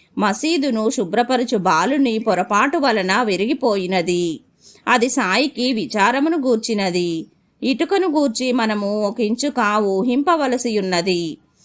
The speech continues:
సర్వసంగ పరిత్యాగియగు శ్రీ సాయిదేవుడు ఒక ఇటుక రాయి విరుగుపోవుటకు విచారింపనేలా అనునది విచారింపదగినది.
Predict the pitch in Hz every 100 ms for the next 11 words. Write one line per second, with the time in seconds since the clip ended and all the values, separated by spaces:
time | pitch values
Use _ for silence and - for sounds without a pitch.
0 | _ - 254 214 214 233 240 208 208 214
1 | 196 196 220 190 233 311 339 247 269 -
2 | 196 208 196 175 202 226 285 269 202 190
3 | 180 175 - _ - 269 277 240 220 233
4 | 233 220 202 330 359 311 254 247 226 214
5 | 208 208 185 190 202 190 - 214 254 311
6 | 311 302 247 220 226 262 262 247 208 185
7 | 180 180 - - - 214 233 226 190 208
8 | 240 302 262 202 214 175 185 175 165 220